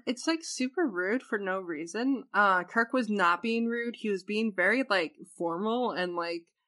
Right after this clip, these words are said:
"Hey, can you check it out? I made you a V H S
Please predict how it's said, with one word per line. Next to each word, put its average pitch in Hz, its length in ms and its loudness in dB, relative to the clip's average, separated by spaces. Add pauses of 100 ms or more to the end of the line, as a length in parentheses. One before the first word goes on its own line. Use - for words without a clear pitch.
(640)
"Hey, 233 260 2
can 208 180 -2
you 196 80 0
check 196 240 -4
it 202 60 -6
out? 190 300 4
I 208 80 -2
made 185 240 -4
you 208 80 2
a 196 40 0
V 185 200 0
H 190 180 -4
S - 380 -4